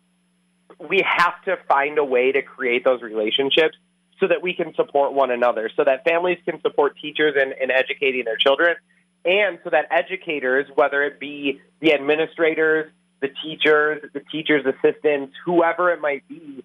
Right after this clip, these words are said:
can support those families with whatever needs they might have. That's the essence of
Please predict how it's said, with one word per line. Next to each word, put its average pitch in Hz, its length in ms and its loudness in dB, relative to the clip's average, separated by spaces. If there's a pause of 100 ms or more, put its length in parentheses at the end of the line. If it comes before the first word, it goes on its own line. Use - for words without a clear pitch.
(360)
can 180 220 0
support 180 340 -2
those 156 220 0
families 156 340 0
with 147 160 -2
whatever 131 320 2
needs 117 300 -6
they 113 120 2
might 107 200 0
have. 123 280 2
That's 139 200 0 (100)
the - 160 -16
essence 127 340 -6
of 127 120 0